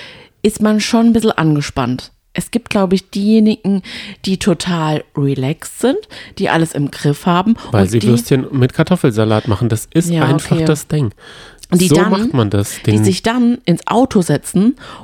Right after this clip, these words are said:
Speaker 1: oder ihren Mantel anziehen und schnell rausgehen und, äh, zu Fuß einfach so eine kleine Weihnachtstournee machen und einfach spontan bei einem vorbeischneien und klingeln und sagen, „Hallo, na, wir bringen ein bisschen die Weihnachtsgrüße vorbei.“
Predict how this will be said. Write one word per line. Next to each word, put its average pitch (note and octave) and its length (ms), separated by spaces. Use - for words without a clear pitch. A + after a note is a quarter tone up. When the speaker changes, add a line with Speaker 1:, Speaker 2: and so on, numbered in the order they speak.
Speaker 1:
oder F#3+ 480
ihren D#3+ 160
Mantel A#3 320
anziehen G#3 340
und F3 140
schnell E3+ 360
rausgehen A3+ 580
und, E3+ 440
äh, D#3+ 120
zu E3 160
Fuß C4+ 440
einfach G#3+ 320
so G#3 100
eine F#3+ 140
kleine F#3 480
Weihnachtstournee D3+ 840
machen C#3 380
und G#3+ 160
einfach A#3+ 480
spontan D3+ 960
bei D3 120
einem D#3+ 260
vorbeischneien D3+ 920
und C3+ 140
klingeln D#3+ 320
und D3 80
sagen, D3+ 160
„Hallo, C#4 840
na, G#3 600
wir B3+ 120
bringen A3 440
ein G#3 40
bisschen G3 340
die F3 140
Weihnachtsgrüße A#3+ 800
vorbei.“ A3+ 640